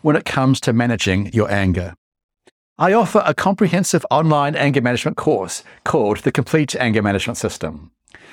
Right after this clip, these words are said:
The Complete Anger Management System will teach you how to control your anger,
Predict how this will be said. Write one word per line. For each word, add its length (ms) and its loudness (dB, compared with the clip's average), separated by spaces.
The 80 0
Complete 320 2
Anger 200 4
Management 300 0
System 440 -2
will 80 2
teach 380 0
you 140 4
how 220 0
to 60 0
control 400 2
your 160 2
anger, 360 2